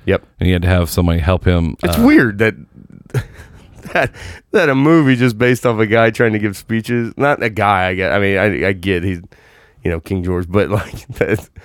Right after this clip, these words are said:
Speaker 1: it's all about him and being able to talk.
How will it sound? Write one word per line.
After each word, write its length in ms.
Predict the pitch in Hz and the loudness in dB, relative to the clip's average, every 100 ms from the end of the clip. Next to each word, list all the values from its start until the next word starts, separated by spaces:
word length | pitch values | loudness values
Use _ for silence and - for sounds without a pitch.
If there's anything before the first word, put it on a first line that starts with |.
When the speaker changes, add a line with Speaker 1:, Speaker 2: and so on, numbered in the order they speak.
| - _ | -20 _
Speaker 1:
it's 180 | - - | -8 -4
all 180 | - 170 | 0 -2
about 460 | 151 - 160 139 127 | -2 -2 -2 0 0
him 200 | 156 147 | 2 2
and 120 | 135 | 2
being 180 | 131 120 | 2 2
able 220 | 117 104 | 0 0
to 100 | 98 | -4
talk. 500 | - 127 110 95 | -2 0 0 -2